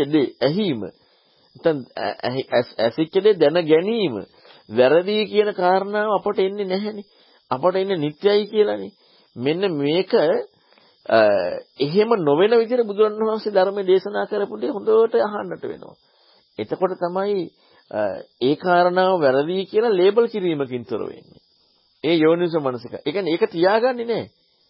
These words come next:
නැත්තම් අපිට මායාකාරී විඥානයක් කියලා තියාගැනීම තියෙනවනේ. මායාකාරී විඥානයක් කියලා තියාගෙන සතුටු වෙනවා.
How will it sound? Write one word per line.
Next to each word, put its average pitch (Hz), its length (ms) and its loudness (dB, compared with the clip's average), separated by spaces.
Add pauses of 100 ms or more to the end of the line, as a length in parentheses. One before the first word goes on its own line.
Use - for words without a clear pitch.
(540)
නැත්තම් 190 280 -2
අපිට 185 280 0
මායාකාරී 196 760 2
විඥානයක් 214 560 -2
කියලා 233 200 0
තියාගැනීම 233 560 0
තියෙනවනේ. 202 520 -8 (720)
මායාකාරී 190 760 2
විඥානයක් 208 540 -2
කියලා 226 220 0
තියාගෙන 202 360 2
සතුටු 233 300 -4
වෙනවා. 110 300 -2